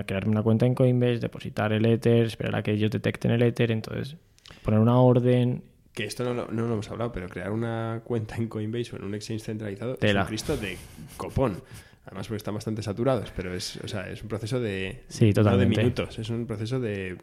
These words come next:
Speaker 2: días barra semanas, ¿no?
Speaker 1: Sí, tardas, tardas muchos días porque además te van a pedir datos, te van a pedir un pasaporte.
Speaker 2: Foto, no sé qué.
Speaker 1: Totalmente,
Speaker 2: Sí.
Speaker 1: sí, es, es un proceso bastante tedioso. Entonces, estos exchanges lo que hacen es que dicen, vale, eh, no tienes que hacer nada de esto, simplemente,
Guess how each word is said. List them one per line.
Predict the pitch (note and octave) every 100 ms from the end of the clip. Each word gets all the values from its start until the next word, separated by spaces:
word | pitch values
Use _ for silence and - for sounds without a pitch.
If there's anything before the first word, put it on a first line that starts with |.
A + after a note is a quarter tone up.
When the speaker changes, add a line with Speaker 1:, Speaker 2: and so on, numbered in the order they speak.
| - - -
Speaker 2:
días | - G#2+ A2 G#2+ -
barra | G#2 G2+ G2+
semanas, | G#2 G#2 G#2+ -
¿no? | B2 -
Speaker 1:
Sí, | - - A#2 F#2+ -
tardas, | B2+ G#2+ A2 A2
tardas | A2+ A2+
muchos | A2+ A#2 A2
días | B2 B2+
porque | C3
además | G#2+ G#2
te |
van | G#2 G2+
a |
pedir | G#2 G#2
datos, | G#2+ A2+ A#2 A2+ A2+
te |
van | A2
a |
pedir | G#2+ A2
un |
pasaporte. | A2 G#2+ A2 A2+ A2 A2+ A2+ A2 A2
Speaker 2:
Foto, | G2 F2+ D#2+ G#2 F#2+
no | F#2+ F#2
sé | -
qué. | -
Speaker 1:
Totalmente, | F#2+ G2 F#2+ F#2 F#2 F#2
Speaker 2:
Sí. | -
Speaker 1:
sí, | - G#2+ G2+
es, | G2+ -
es | - A#2 A#2 G#2+
un | G#2
proceso | G#2+ G2+ G#2+
bastante | A2 A2 G#2+ G#2+ G#2 G#2 G2+
tedioso. | G#2 G2 G2 G#2 - - - - -
Entonces, | A#2 A#2+ -
estos | A2 A#2
exchanges | A#2 - A#2+
lo | A#2+
que | B2+
hacen | A#2+ C3+
es | A#2+
que | A2
dicen, | G2+ G#2+
vale, | G2+ G#2 - _ _ -
eh, | B2+ A2 G#2+ G#2+ G#2+ G#2 G2+ A2
no | A2+ A2
tienes | A2+
que | A2
hacer | A2+
nada | A2+ A2+
de |
esto, | B2+ - C#3+
simplemente, | A#2 A2 A2 A2 A#2+